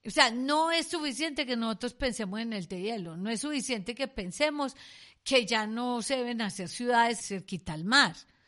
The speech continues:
porque de todas maneras usted las corre y hasta dónde las corre. O sea, ¿qué significa que nosotros tengamos una apropiación de la situación hoy del planeta y que la toma de decisión local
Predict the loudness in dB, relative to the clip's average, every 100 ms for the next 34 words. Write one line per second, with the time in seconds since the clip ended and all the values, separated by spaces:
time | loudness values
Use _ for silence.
0 | -20 -20 4 6 6 6 6 6 4 4
1 | 0 -2 0 2 4 4 4 2 4 4
2 | 2 0 -4 -4 -2 -2 -4 -2 6 6
3 | 4 -4 _ -2 4 4 2 -16 -20 _
4 | _ _ 6 8 8 4 -6 -4 -2 -2
5 | -2 -4 0 -2 0 -2 2 2 2 -4
6 | -2 -2 -2 -2 0 0 0 -4 -2 -4
7 | -2 -2 -2 0 0 0 -2 -4 -2 -2
8 | -2 -4 -2 -2 -2 -4 -6 -4 0 0
9 | 0 -2 -4 -8 -20 -20 -20 -20 -20 _
10 | _ _ 2 2 6 8 10 8 8 6
11 | 4 4 2 0 -6 -4 -4 -2 -4 0
12 | 2 2 0